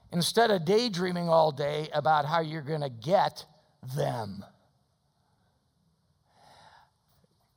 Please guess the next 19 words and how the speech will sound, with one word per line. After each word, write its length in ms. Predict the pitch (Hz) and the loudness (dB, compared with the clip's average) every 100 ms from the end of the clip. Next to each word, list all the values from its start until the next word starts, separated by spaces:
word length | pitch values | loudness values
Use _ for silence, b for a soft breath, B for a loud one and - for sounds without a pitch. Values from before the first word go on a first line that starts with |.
| - | -8
Can 120 | 185 | -2
I 160 | 185 170 | 0 0
suggest 440 | - 131 156 165 | -4 -4 -2 -2
something 400 | - 170 175 190 | 0 0 0 -4
that 100 | 151 | -2
I 80 | 139 | -2
think 220 | 127 156 | -4 -8
is 100 | 131 | -10
pretty 280 | - 156 127 | -8 -6 -2
obvious? 600 | 120 131 156 165 - - - | -2 -2 -4 -6 -4 -4 -4
That's 300 | 139 - 175 | -6 -6 -6
not 200 | 240 - | -6 -8
real 320 | 151 165 170 | -8 -6 -6
compatible 1000 | - 127 110 - 156 170 135 117 110 110 _ _ _ _ | -6 -12 -12 -8 -4 -4 -6 -8 -8 -12 _ _ _ _
with 180 | 139 131 | -12 -6
our 140 | 131 | -6
soul 340 | 123 - 170 151 | -4 -4 -4 -4
winning 220 | 117 113 | -8 -8
efforts. 560 | 110 - 98 - - | -10 -10 -14 -14 -16